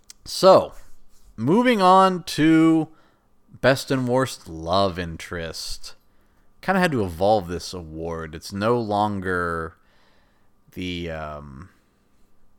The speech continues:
the Jenny Blake standard. Although that may be coming back. We'll see. We'll see. Um, start with worst this time, 'cause there's only one. There's one winner, and it is Scott and Jean from Dark Phoenix.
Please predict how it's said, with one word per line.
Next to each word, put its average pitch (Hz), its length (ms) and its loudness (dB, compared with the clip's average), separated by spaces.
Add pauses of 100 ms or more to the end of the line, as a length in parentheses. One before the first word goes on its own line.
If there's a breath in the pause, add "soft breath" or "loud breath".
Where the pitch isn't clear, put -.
(400)
the 92 120 -14
Jenny 95 240 -4
Blake 87 300 -8
standard. 73 460 -16
Although 117 280 -4
that 254 160 -6
may 285 140 -4
be 285 140 -6
coming 262 260 -6
back. 233 340 -2
We'll 190 140 -6
see. 196 400 -8
We'll 180 180 -8
see. 139 500 -6 (1900 soft breath)
Um, 127 540 0 (180)
start - 260 2
with 120 120 0
worst 92 320 -10
this - 160 -14
time, - 180 -16
'cause - 120 -18
there's 120 100 -4
only 143 240 2
one. 90 340 -4
There's 95 200 -6
one 175 340 4
winner, 160 480 6 (680)
and 113 160 -2
it 117 100 -2
is 104 140 -6
Scott 151 480 6
and 127 160 -2
Jean 113 320 -2
from 95 180 -6
Dark 110 280 2
Phoenix. 95 580 -6